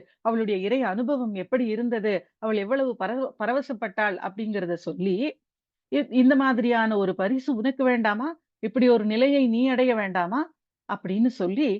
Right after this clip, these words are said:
"நீ எழுந்திரு, பாவாய் பரிசேலோர். இப்படி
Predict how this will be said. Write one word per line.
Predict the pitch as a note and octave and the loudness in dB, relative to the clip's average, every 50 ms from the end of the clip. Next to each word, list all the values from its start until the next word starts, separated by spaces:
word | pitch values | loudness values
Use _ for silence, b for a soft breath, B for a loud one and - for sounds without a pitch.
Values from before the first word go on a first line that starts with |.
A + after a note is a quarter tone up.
| - _ _ _ _ | -4 _ _ _ _
"நீ | - A3 G#3+ | -2 -2 0
எழுந்திரு, | F#3+ F3 F3+ F#3+ G#3+ G#3 G3+ E3+ E3+ G3 G3 F3 _ _ _ - | 0 0 -2 -2 -2 -2 -2 -2 -2 -2 -4 -4 _ _ _ -6
பாவாய் | - E3+ F3 E3+ F#3+ A3 C#4 D#4 - _ _ _ | -4 -2 -2 0 0 -2 -2 -2 -4 _ _ _
பரிசேலோர். | - F#3 G3+ C4 B3+ B3+ C#4 B3+ A3 G3 F#3 F#3 E3+ D3 - _ _ _ | -6 -4 -2 -2 -2 -2 0 0 0 2 2 0 0 0 -2 _ _ _
இப்படி | - G#3+ G3 - C4+ B3 | -10 -8 -4 0 0 2